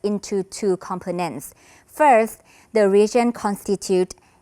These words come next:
a dispute territory where Thailand and Cambodia have been unable to reach agreement on boundary pillar placement,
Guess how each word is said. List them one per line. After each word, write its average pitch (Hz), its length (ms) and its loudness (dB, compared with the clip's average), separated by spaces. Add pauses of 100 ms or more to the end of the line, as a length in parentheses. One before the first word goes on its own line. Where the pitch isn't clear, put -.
(140)
a 185 140 4
dispute 247 500 -2
territory 185 760 0
where 180 240 2
Thailand 208 520 0
and 180 140 -8
Cambodia 180 540 0
have 247 520 -4
been 185 200 -2
unable 175 480 -4
to 196 180 -8
reach 180 240 -2
agreement 175 600 -6 (440)
on 185 240 4
boundary 185 520 2
pillar 190 400 -2
placement, 170 720 -6